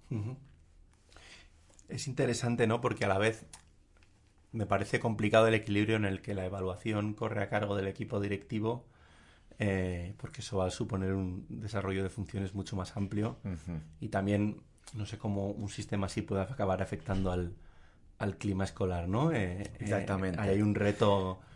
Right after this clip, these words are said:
Speaker 2: Es una
Speaker 1: complejo.
Speaker 2: balanza bastante difícil de
Speaker 1: Eh,
Speaker 2: conseguir.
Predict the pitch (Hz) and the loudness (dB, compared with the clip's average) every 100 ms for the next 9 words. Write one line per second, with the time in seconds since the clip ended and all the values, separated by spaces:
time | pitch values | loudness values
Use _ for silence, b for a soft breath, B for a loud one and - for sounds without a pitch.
0 | b b 101 104 151 135 127 127 147 156 | b b 0 6 10 12 12 12 10 10
1 | 147 - - - - 110 107 110 - 123 | 10 8 -8 -8 -6 -2 2 2 4 6
2 | 131 139 139 120 113 110 104 104 104 104 | 8 8 8 8 10 8 6 4 0 0
3 | 110 107 92 82 - 92 92 92 92 95 | 0 0 -2 -4 -6 -2 0 2 2 0
4 | - 104 98 101 95 | -2 0 2 2 2